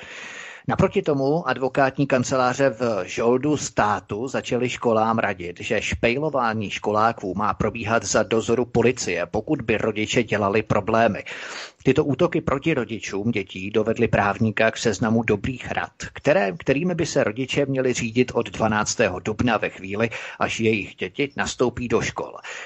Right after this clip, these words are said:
Jak postupovat, koho žalovat, jaké argumenty k ukončení protiprávní činnosti školy použít,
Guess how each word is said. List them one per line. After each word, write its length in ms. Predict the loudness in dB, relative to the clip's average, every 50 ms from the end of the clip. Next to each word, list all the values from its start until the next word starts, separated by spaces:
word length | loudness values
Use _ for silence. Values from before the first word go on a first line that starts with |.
| -8 -2
Jak 180 | 0 0 0 2
postupovat, 640 | 2 2 2 4 4 4 4 4 0 0 -2 -8 -2
koho 220 | -2 -2 0 0
žalovat, 460 | 2 4 4 6 4 4 2 -2 -10 _ -4
jaké 280 | -4 -2 -2 0 0 0
argumenty 600 | 0 -2 -2 -2 0 0 0 0 0 -2 -4 -4
k 60 | -4 -6
ukončení 640 | -4 0 0 0 0 0 0 -2 0 0 0 0
protiprávní 720 | 0 0 -2 -2 -4 -4 -2 -2 -2 -2 -2 -2 -2 -2
činnosti 420 | 0 0 -2 -2 -2 -2 -2 -2
školy 340 | -2 -2 0 0 2 2 4
použít, 600 | 4 4 2 2 2 0 0 0 -4 -8 -12 -10